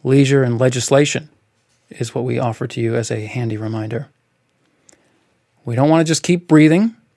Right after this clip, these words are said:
but to keep and improve the kind of life we've inherited or built on top of that breathing.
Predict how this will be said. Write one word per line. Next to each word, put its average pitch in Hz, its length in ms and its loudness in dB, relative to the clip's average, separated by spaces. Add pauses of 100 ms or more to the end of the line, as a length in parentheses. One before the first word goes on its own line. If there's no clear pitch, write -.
(920)
but 131 160 -2
to 127 80 0
keep - 400 -2
and 143 100 2
improve 160 520 2
the 127 100 -2
kind 160 360 0
of 139 140 0
life 147 300 4
we've 135 140 4
inherited 123 600 2
or 127 140 0
built 156 400 2
on 117 200 -4
top - 360 -6
of 117 60 -20
that 120 200 -2
breathing. 123 440 -2